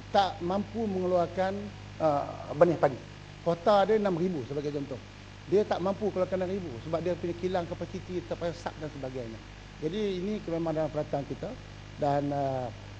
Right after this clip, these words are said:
syarikat Yang Berhormat cakap tu, Seri Merbuk tu pun dia dah sampai kota dah.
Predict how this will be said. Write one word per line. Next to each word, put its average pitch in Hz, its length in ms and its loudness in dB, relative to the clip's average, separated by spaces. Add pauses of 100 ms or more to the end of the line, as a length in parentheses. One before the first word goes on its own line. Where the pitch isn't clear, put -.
(140)
syarikat 170 400 2
Yang 156 240 2
Berhormat 156 320 0
cakap - 320 -4
tu, 165 80 -4
Seri 156 160 -2
Merbuk 160 400 0
tu 156 80 -4
pun 185 160 -2
dia 170 80 2
dah 160 80 0
sampai 156 240 -2
kota 151 320 -2
dah. 110 140 -8